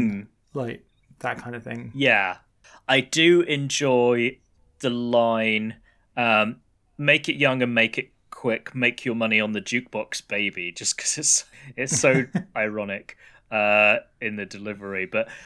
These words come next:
Speaker 1: I, I also just think it's kind of funny coming from them because they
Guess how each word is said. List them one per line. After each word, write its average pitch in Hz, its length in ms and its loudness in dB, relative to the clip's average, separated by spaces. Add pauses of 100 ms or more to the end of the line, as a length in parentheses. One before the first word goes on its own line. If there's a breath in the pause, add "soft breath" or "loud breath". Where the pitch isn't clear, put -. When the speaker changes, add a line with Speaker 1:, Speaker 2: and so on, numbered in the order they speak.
(120)
Speaker 1:
I, 143 160 -4
I 139 100 6
also 147 240 2
just - 360 -4 (180)
think 120 260 -2
it's - 140 -4
kind 135 380 0
of 151 120 -4
funny 120 380 0
coming 113 360 -6
from 104 280 -8
them 113 300 4
because 104 320 -10
they 110 320 -2